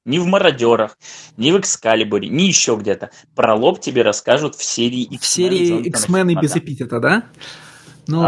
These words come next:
Speaker 2: ладно.
Speaker 1: тут нет никаких других Иксменов, э, с эпитетами пока нету. Adjectiveless X-Men
Speaker 2: Да, да, да.
Speaker 1: Джонатана Хикмана.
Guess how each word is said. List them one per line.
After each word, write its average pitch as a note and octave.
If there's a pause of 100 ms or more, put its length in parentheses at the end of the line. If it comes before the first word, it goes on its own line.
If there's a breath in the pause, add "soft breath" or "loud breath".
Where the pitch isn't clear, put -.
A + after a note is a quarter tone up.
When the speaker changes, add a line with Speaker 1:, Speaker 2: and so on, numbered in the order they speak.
Speaker 2:
ладно. G#2
Speaker 1:
тут B2+
нет B2+
никаких A#2
других G#2
Иксменов, A#2+
э, G2+
с -
эпитетами G#2+
пока G#2+
нету. G#2
Adjectiveless C#3+
X-Men D3 (260)
Speaker 2:
Да, C3+
да, C3+
да. B2
Speaker 1:
Джонатана B2+
Хикмана. C#3+